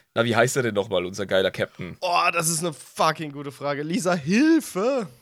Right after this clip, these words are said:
Speaker 2: Hilfe! Badrook.
Speaker 1: Badrook.
Speaker 2: Ja, genau. Der,
Speaker 1: Badrook.
Speaker 2: der, der Pirat.
Speaker 1: Der hat hundert Pro so ein Mimic, so ein Papageien-Squeak.
Speaker 2: Einhundert Prozent hat er den.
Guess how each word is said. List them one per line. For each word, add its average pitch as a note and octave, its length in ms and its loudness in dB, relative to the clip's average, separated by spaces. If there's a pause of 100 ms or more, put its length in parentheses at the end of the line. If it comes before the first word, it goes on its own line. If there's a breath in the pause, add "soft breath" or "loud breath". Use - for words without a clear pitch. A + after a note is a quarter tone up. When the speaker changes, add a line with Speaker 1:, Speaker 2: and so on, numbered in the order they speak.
(880 soft breath)
Speaker 2:
Hilfe! D#4+ 1040 -8 (680 soft breath)
Badrook. E3 400 2
Speaker 1:
Badrook. B2 380 6 (200)
Speaker 2:
Ja, C3+ 200 -2
genau. C3+ 520 0
Der, B2 140 -4
Speaker 1:
Badrook. A2+ 480 0 (180)
Speaker 2:
der, A#2+ 560 -4
der A#2 160 -8
Pirat. A#2 380 -4
Speaker 1:
Der A#2 80 6
hat A#2 120 2
hundert B2+ 280 0
Pro A#2 320 0
so A2 140 -4
ein G2 60 -8
Mimic, G2 440 -6 (160)
so - 140 -6
ein G2+ 60 -8
Papageien-Squeak. G2 600 -2
Speaker 2:
Einhundert B2+ 680 -2
Prozent A#2 420 -10
hat A2+ 100 -10
er A2+ 80 -10
den. A2 240 -14